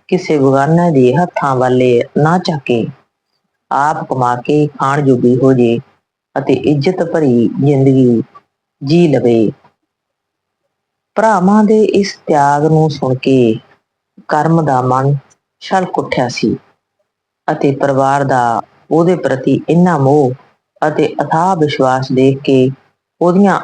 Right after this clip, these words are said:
ਅੱਖਾਂ ਵਿੱਚ ਖੁਸ਼ੀ ਦੇ ਅਥਰੂ ਆ ਗਏ ਸਨ,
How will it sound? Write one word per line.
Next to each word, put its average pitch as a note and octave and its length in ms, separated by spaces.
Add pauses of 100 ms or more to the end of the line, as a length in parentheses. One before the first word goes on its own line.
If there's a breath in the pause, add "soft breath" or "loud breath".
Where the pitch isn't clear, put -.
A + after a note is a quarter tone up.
ਅੱਖਾਂ F3+ 360
ਵਿੱਚ C3+ 320 (540)
ਖੁਸ਼ੀ G3+ 360
ਦੇ D#3+ 260
ਅਥਰੂ C3 460 (200)
ਆ F3 180
ਗਏ C3 200
ਸਨ, A#2+ 320